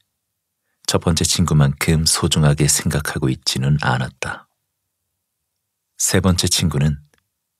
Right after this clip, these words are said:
친구라고 생각은 하고 있었지만 별로 관심을 갖고 있지는 않았다. 왕의 소환 명령을 받은 그는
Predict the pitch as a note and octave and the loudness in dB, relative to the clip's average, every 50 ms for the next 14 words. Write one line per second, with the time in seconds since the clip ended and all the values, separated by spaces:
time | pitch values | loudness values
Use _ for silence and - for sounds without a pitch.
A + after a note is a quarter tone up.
0 | _ _ _ _ _ _ _ _ - - - C3+ A#2+ A2 G#2 G#2 G2 G#2+ G#2+ - | _ _ _ _ _ _ _ _ -4 0 2 4 4 4 4 2 2 2 0 0
1 | A2+ G#2+ G#2 G2+ G2+ G2 F#2+ F#2 - F2+ D#2 - - D#2+ - - - D2 C2 B1+ | 0 0 0 2 2 2 2 2 2 0 -2 -2 -2 -4 -4 -4 -4 -4 -4 -6
2 | C#2 - - _ _ _ _ _ _ _ _ _ _ _ _ _ _ _ _ _ | -8 -12 -18 _ _ _ _ _ _ _ _ _ _ _ _ _ _ _ _ _
3 | - - - D#2 C#2+ C#2+ D2 C#2+ C#2 - - D2 C2+ - - - E2 D#2+ D#2+ - | -6 -2 0 2 2 2 2 2 0 0 0 0 0 0 2 2 2 2 2 0
4 | - D2+ - - C#2+ C2 - - - - - - - B2+ B1 B1+ - - _ - | -2 -4 -4 -2 -2 -2 -2 -2 -2 0 0 2 2 0 -2 -4 -6 -8 _ -8
5 | - - - - _ _ _ _ _ _ _ _ _ _ _ _ _ _ _ _ | -10 -10 -10 -14 _ _ _ _ _ _ _ _ _ _ _ _ _ _ _ _
6 | _ _ _ _ _ _ _ _ _ _ _ - D#2 D2+ D2 C#2+ C#2+ D#2 F2 E2+ | _ _ _ _ _ _ _ _ _ _ _ 0 2 2 2 2 2 2 2 2
7 | - - - G2 F2 E2+ F2 F2 E2+ D#2 C#2+ C#2 C#2+ C#2+ C#2+ C#2+ D2 D2+ D2 C#2 | 0 0 0 0 2 2 2 2 4 2 2 2 2 2 2 4 2 2 0 -2
8 | C2+ - C#2 C2+ - - - C2 B1+ C#2 D2 | -4 -4 -4 -4 -4 -4 -6 -6 -8 -8 -10